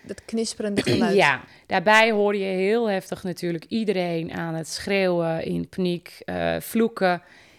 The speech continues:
Speaker 2: En op een gegeven moment had ik dan door van, "Ik,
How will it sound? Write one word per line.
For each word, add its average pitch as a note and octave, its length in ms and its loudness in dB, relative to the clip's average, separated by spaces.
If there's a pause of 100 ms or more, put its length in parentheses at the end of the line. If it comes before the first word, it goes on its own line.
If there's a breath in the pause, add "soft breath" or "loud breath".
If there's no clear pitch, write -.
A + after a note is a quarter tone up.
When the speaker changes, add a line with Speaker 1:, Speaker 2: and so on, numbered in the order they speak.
(260 soft breath)
Speaker 2:
En G#3 80 -6
op F#3 80 -6
een F3 60 -8
gegeven F#3+ 320 0
moment F3+ 260 -2 (220)
had F3 180 -4
ik E3+ 100 -10
dan E3 180 -2
door D#3+ 280 -2
van, D#3 420 -8
"Ik, - 260 -12